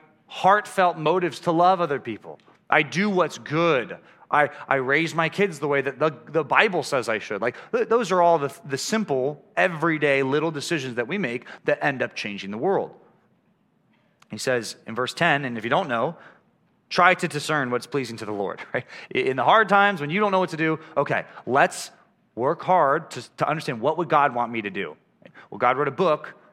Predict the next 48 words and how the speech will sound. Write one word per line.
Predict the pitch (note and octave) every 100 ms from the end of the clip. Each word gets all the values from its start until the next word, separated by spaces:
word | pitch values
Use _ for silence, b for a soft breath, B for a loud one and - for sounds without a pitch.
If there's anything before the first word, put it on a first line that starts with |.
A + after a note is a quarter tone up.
| -
It's, | - -
it's | C3 _
pretty | - D3 F#3
long. | F#3 D#3+ D3 E3 - _ -
It |
takes | - A#2
us | C3+
a | D#3
year | D#3+ F3+
to | F3+
read | G#3 F#3
most | D3+ C#3+
times. | C#3+ C3+ C#3 B B
So | - C3 G#2+ B B -
that's | D3 F3
a | F3+
good | C3 F3
place | - D#3+ D3+
to | C3
start | - G3 D#3 D3+
for | D3
what | C3 C#3+ C3+ - C#3+
we | D3
wanna, | D3 C#3 B2 A#2 B B -
you |
know, | G2+ - -
if | B2
we're |
gonna | C#3+ E3+
really | F3 D#3+
do | D#3+
what | E3
God | D#3 D#3
wants | C#3+ C#3+ B2+
us |
to | -
do, | D#3+
that's | D#3 D3+ -
where |
we | A#2+ A#2
should | A2+ F#2+
look | F#2+
first. | - G3 G#2+ - - b b b _ _ _ _ _ _ _ b b b _ _ -
Verse | A#2+
eleven, | C3 D#3+ B2
he |
says, | A2+ G#2+
"Then | D3+ C#3 C#3